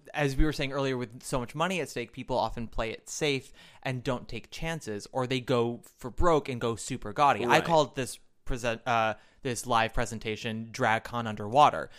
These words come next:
Speaker 1: It was just, it was very bright colors.
Speaker 2: Right.
Speaker 1: It was flashy, but also, like,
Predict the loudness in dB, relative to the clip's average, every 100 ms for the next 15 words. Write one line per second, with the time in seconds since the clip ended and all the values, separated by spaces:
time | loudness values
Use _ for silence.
0 | -20 -8 -4 -4 -4 -8 -6 -6 -6 -4
1 | -2 0 0 -2 -2 -4 -2 2 2 2
2 | 0 -4 -14 _ -4 -4 -6 -12 -14 2
3 | 4 4 0 -6 -8 -8 -8 -4 -4